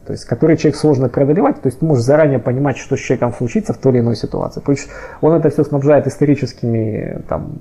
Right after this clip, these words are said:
случаями, выдержками с известными людьми, это как бы вдвойне познавательно. Во-первых, и психологию изучаешь, во-вторых, расширяешь кругозор, то есть какие люди попадали в такие ситуации. Вот подтверждение своим словам он всегда вот из истории берет.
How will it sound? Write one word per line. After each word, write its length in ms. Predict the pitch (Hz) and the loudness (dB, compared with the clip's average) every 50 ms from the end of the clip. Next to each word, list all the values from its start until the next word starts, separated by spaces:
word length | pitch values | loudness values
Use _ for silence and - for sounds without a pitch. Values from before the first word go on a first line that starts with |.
| - - | -18 -20
случаями, 640 | - - - - 139 196 233 233 - 139 123 120 | -20 -10 -2 2 2 2 2 2 0 0 2 2
выдержками 520 | 120 123 127 113 113 - - - - 117 | 2 2 2 2 0 -2 -4 -6 -8 -8
с 140 | 113 - - | -6 -4 -2
известными 400 | 123 120 127 120 - - 123 120 | 0 0 0 0 -2 -2 -4 -2
людьми, 400 | 123 139 143 165 214 247 240 - - - - - - - - | 0 0 0 0 -2 -2 -4 -6 -10 -16 -20 -20 -14 -6 -4
это 200 | 131 131 139 127 | -2 -2 -2 -2
как 160 | - 123 117 | -2 0 0
бы 100 | 123 117 | 0 0
вдвойне 340 | 120 117 135 151 156 143 127 | 2 2 4 4 4 4 2
познавательно. 580 | - 131 117 123 127 117 110 104 - 98 110 | 2 0 0 2 2 2 2 0 0 -2 -2
Во-первых, 280 | 120 117 151 143 127 139 | 0 2 0 0 2 0
и 40 | 139 | -2
психологию 480 | - 143 139 175 233 311 247 180 139 | 0 0 2 4 4 4 4 4 2
изучаешь, 340 | 120 123 - - 110 104 101 | 0 0 -2 -2 -2 -2 -2
во-вторых, 340 | 120 120 - 160 214 - - | -2 -2 -2 -2 -2 0 0
расширяешь 480 | 143 131 - - 135 147 147 135 - | -2 0 0 2 2 2 2 2 0
кругозор, 460 | - - 135 131 135 120 113 107 - - | -2 -2 0 2 2 2 0 -2 -4 -6
то 100 | - 101 | -10 -14
есть 120 | - - - - - | -16 -16 -20 -20 -10
какие 320 | - - 117 - 151 135 117 | -8 -6 -2 0 0 2 2
люди 220 | 120 160 156 139 | 2 2 0 0
попадали 460 | 117 - 120 - 127 123 135 127 117 | 0 0 -2 0 0 2 2 2 2
в 80 | 113 - | 0 -2
такие 260 | 123 117 - 117 113 | -4 -4 -4 -4 -6
ситуации. 580 | - 120 - 139 156 170 - - - 107 107 107 | -6 -6 -2 0 0 0 0 -2 -6 -6 -6 -6
Вот 120 | 104 - - - - - - - - - - - - - | -8 -10 -12 -18 -20 -20 -20 -20 -20 -20 -18 -10 -6 -4
подтверждение 540 | 127 - - 160 156 156 160 202 196 175 | -2 0 2 4 4 4 4 4 4 4
своим 240 | 151 - 156 151 143 | 2 2 2 2 2
словам 300 | - - 160 170 208 202 | 2 2 4 4 4 4
он 60 | 170 131 | 2 2
всегда 260 | - - 127 151 156 | 0 2 4 4 4
вот 120 | - - | 4 4
из 300 | 143 131 131 131 135 131 | 2 2 2 2 2 2
истории 320 | 143 139 - - 120 - - | 2 0 0 -4 -6 -6 -6
берет. 240 | - - - - | -6 -6 -8 -8